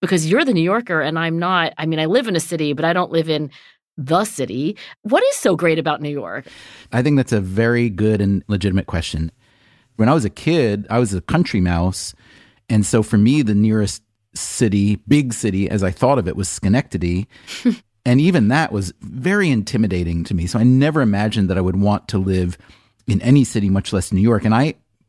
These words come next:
Speaker 2: wound up moving to New York in the late nineteen eighties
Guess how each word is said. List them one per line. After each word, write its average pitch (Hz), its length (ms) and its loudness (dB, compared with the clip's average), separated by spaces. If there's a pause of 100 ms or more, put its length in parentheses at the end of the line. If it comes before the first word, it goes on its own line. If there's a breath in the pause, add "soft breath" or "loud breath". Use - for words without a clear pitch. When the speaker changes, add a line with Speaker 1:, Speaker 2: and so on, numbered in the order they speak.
(220)
Speaker 2:
wound 110 240 4
up 107 80 0
moving 110 340 2
to 104 120 -4
New 104 120 4
York 98 280 -2 (560 soft breath)
in 104 100 2
the 101 60 2
late 117 240 2
nineteen 110 360 0
eighties 101 440 0